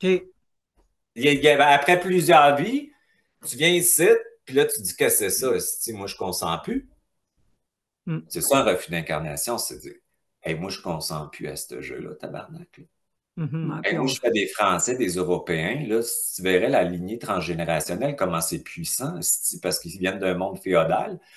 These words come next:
Speaker 2: ils
Speaker 1: Hmm.
Speaker 2: subissent l'arrière, l'arrière, l'arrière de je sais pas quoi dans
Speaker 3: Ouais.
Speaker 2: leur, en
Speaker 3: Ouais.
Speaker 2: filiation, là, c'est,
Speaker 1: Ouais.
Speaker 2: c'est incroyable cette souffrance-là qu'ils, qu'ils portent souvent, puis tout ça. Fait que, tu sais, c'est comme ça, c'en est du consentement filial, ça,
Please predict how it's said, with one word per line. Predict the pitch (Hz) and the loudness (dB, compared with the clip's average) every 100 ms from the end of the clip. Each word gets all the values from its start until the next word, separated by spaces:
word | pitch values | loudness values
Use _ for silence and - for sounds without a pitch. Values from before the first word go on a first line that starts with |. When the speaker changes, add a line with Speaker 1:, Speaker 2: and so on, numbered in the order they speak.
| - 175 | -6 2
Speaker 2:
ils | 175 | 6
Speaker 1:
Hmm. | 165 151 | 6 4
Speaker 2:
subissent | 143 160 - | 2 0 2
l'arrière, | 120 117 135 | 2 4 6
l'arrière, | 135 107 117 135 | 6 6 6 4
l'arrière | 123 90 104 120 | 4 2 2 0
de | 120 | 0
je | - | -4
sais | - 135 | -4 -4
pas | - - | -2 -2
quoi | 123 170 | 0 2
dans | |
Speaker 3:
Ouais. | 135 90 | 2 4
Speaker 2:
leur, | 92 - _ - - - - _ | 2 -2 _ -8 -8 -12 -20 _
en | 104 107 | 2 4
Speaker 3:
Ouais. | - - | 4 -4
Speaker 2:
filiation, | 190 143 117 92 90 - 160 180 | 0 4 6 6 4 2 0 0
là, | 113 104 | 0 0
c'est, | - - | 0 2
Speaker 1:
Ouais. | 170 170 | 2 0
Speaker 2:
c'est | - 98 | -2 -6
incroyable | 98 - 107 147 - | -4 4 6 6 4
cette | 92 - | -2 -2
souffrance-là | - - 85 78 107 123 | -6 -6 -6 -4 -2 -2
qu'ils, | - 160 | -4 -18
qu'ils | - 90 | -16 -4
portent | - 92 - | -2 -2 -2
souvent, | 92 85 95 98 | -4 -4 -8 -12
puis | - | -20
tout | _ - | _ -10
ça. | 90 - - - - 101 | -10 -10 -20 -20 -8 -6
Fait | 92 | -4
que, | |
tu | 90 | -2
sais, | - | 0
c'est | 120 | 2
comme | 117 95 | 2 2
ça, | - 135 | 0 0
c'en | - 127 113 | 2 2 2
est | 170 | 0
du | - | -2
consentement | 110 92 95 85 - 107 | -4 -2 -2 -2 -2 -6
filial, | - - 90 98 107 | -6 -4 2 2 0
ça, | 82 - | -10 -18